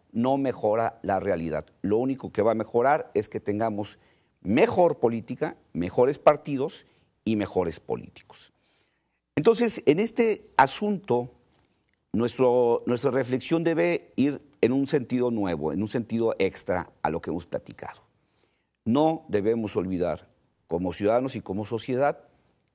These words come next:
que esos políticos, que esos partidos políticos surgen de nuestra misma sociedad,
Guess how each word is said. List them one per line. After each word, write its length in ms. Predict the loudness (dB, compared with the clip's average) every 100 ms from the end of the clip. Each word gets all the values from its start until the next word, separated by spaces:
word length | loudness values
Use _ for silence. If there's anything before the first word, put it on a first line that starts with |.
| _
que 280 | -2 2 4
esos 280 | 4 0 -2
políticos, 840 | -2 -2 -4 -10 -14 -12 -14 -16 _ _ _ _
que 240 | -4 0 0
esos 220 | -2 4
partidos 420 | 4 4 -2 -4
políticos 680 | -4 -4 -8 -8 -6 -8 -14 _ _ _ -12
surgen 720 | 0 0 0 0 -2 -2 -10 _ _ _
de 220 | -8 -4
nuestra 420 | 2 2 2 -2
misma 320 | -2 -4 -4 -6
sociedad, 600 | -6 -2 2 2 2